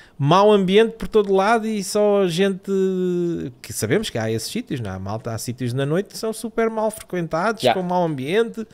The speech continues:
Speaker 1: E a mulher diz, "Ah, vou sozinha para ali." Não, não vais, não é? Tipo, mas isso é uma cena de relação, não é?
Speaker 2: Sim.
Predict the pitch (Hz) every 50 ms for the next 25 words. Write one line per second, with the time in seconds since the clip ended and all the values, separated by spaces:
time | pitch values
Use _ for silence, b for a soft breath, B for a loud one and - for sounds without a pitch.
0 | B B B B B B B 190 185 196 208 220 226 240 254 247 247 240 240 -
1 | 285 294 240 262 240 - 247 240 196 226 226 226 214 214 220 202 190 180 151 131
2 | 156 277 381 415 - 294 330 330 349 349 339 320 320 320 320 302 294 202 226 247
3 | 240 285 330 - 311 311 320 320 302 285 285 277 214 180 156 143 135 147 - b
4 | b b b b b b b b b b b _ - 127 123 127 - 120 117 120
5 | 110 127 127 127 160 160 156 165 175 190 185 - 208 202 208 202 190 208 202 185
6 | 190 214 226 220 - - - 269 262 262 262 247 208 143 127 120 120 123 - -
7 | _ _ _ _ _ _ _ _ _ _ _ _ _ - - 117 110